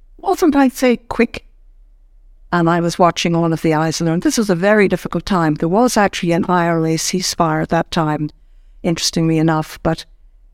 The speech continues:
they did, they voted for that. And the name changed from the,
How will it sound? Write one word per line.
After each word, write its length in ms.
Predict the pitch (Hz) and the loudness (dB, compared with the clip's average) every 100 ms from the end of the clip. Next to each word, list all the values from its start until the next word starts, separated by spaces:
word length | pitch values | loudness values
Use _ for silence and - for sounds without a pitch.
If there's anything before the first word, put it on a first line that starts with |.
| _ - | _ -6
they 120 | - 220 | 0 4
did, 260 | 339 294 - | 4 2 0
they 120 | 196 | -2
voted 400 | 185 214 330 240 | 2 2 0 -4
for 100 | - 160 | -4 -6
that. 400 | 147 - - - - | -6 -10 -14 -16 -4
And 100 | 208 | -2
the 80 | 208 | 2
name 300 | 226 311 320 | 4 6 4
changed 580 | - 226 180 160 - - | 4 2 2 -2 -6 -6
from 140 | 165 | -4
the, 340 | 156 156 156 | -2 -2 -4